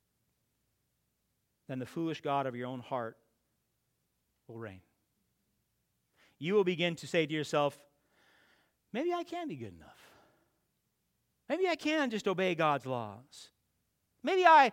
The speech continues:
one day will be righteous enough of my own work to look in, to peer in. That didn't work for Adam and Eve, and it didn't work for the Israelites. I don't think it's gonna work for us either. It's a dead end. No one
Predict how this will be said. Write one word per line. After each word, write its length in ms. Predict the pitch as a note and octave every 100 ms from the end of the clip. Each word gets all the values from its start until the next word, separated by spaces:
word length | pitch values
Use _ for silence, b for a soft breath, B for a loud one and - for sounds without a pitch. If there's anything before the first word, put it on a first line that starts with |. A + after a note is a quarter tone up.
| B
one 200 | B B3+
day 140 | A#3+ A#3
will 80 | G3+
be 140 | G3
righteous 440 | F#3 A#3+ C4 G#3+
enough 220 | F3+ F#3 F3+
of 100 | E3
my 180 | G3
own 240 | A3 B3 G#3
work 300 | A#3 F#3+ - B -
to 100 | G3
look 300 | F#3+ C4+ A#3+
in, 320 | A3+ C#3+ G#2+ b b
to 100 | -
peer 340 | - C#4 B3+
in. 340 | A#3 F#3 A#2+ F#2 _ _ _ _ _ _ -
That 140 | G3+
didn't 200 | C4 A3+
work 180 | G#3+ G#3+
for 120 | G3
Adam 280 | G#3 G#3+ F3+
and 100 | F#3
Eve, 180 | G#3+ F3+
and 80 |
it 60 | F3
didn't 220 | G#3 A3+
work 180 | G3 G#3
for 100 | F#3
the 120 | E3+
Israelites. 760 | F#3+ D3+ C3+ A#2+ B2 - - - _ _ _
I 80 | D#3
don't 200 | E3 G3
think 120 | F#3+
it's 100 | E3+
gonna 160 | - E3
work 220 | D3 D#3
for 160 | - D3
us 180 | C#3+ C#3
either. 400 | C3+ A#2+ A2 B2 _ _ _ _ _ _ -
It's 140 | C#3
a 60 | C#3
dead 220 | D#3 D#3
end. 300 | D3+ G2 F2 _ _ _ _ _ _ _ _ _ _ _
No 200 | C#3+ F3
one 280 | F3 B2 G#2